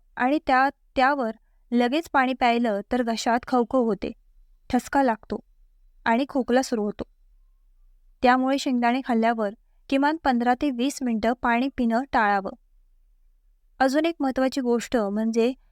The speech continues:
स्वयंपाकाचं तेल. हल्ली आपण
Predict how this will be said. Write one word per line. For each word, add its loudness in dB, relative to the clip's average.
स्वयंपाकाचं 0
तेल. -4
हल्ली 4
आपण 0